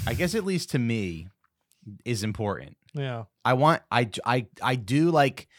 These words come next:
Speaker 1: I think more than anything, I want everybody to like me and think I'm great.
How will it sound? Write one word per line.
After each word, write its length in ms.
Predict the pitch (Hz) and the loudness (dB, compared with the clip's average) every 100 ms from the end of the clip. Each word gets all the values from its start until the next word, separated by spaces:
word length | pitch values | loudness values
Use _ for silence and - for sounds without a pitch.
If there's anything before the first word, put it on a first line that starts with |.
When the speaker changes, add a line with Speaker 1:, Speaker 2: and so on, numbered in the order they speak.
| _ - - _ - | _ -20 -20 _ -8
Speaker 1:
I 100 | 123 | -4
think 200 | 190 156 | -2 -2
more 200 | 151 165 | -2 -2
than 140 | 170 | -4
anything, 580 | 110 123 131 - 113 101 | -4 -6 -6 -6 -8 -4
I 140 | 101 | -4
want 400 | 104 107 107 110 - | -4 -4 -4 -6 -8
everybody 560 | 95 92 95 95 92 92 | -8 -4 -4 -4 -4 -6
to 160 | 95 | -8
like 320 | 87 87 90 | -6 -6 -6
me 100 | 90 | -8
and 100 | 87 | -8
think 200 | 90 92 | -10 -10
I'm 100 | 82 | -10
great. 360 | 82 82 76 | -10 -10 -10